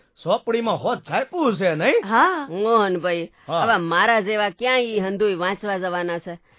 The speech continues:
Speaker 3: એટલે એમ કરો ને, એની પૂરી વાત અત્યારે જ કરી દો ને.
Speaker 1: એમાં તો પહેલી વાત તો મને બરોબર યાદ છે કે ઢોર વિવાય એટલે મેલી કે જર પડવાની વાટ જોવાની જ નહીં.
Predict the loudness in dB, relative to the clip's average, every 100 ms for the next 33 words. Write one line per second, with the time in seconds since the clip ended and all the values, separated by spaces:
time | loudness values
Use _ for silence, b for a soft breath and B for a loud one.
0 | b b -8 -2 -2 -2 -2 -2 -2 -2
1 | -4 -6 -6 -8 -8 -6 -4 -4 -4 -8
2 | -6 -4 -4 -6 -8 -6 -2 -4 -4 -10
3 | -8 -4 -4 -4 -2 0 -2 -4 -4 -2
4 | 0 -2 -4 -4 -6 -4 -4 -4 -2 2
5 | 2 2 0 0 0 0 0 0 0 -2
6 | -2 0 0 0 0 0 0 -2 2 4
7 | 2 -2 b b -10 -8 -6 -2 -2 -4
8 | -6 -4 -2 -4 -6 _ _ -8 -8 -6
9 | -2 2 2 0 -4 -2 -2 -4 -6 -4
10 | -4 -4 -8 -4 -4 -6 -10 -10 -6 -6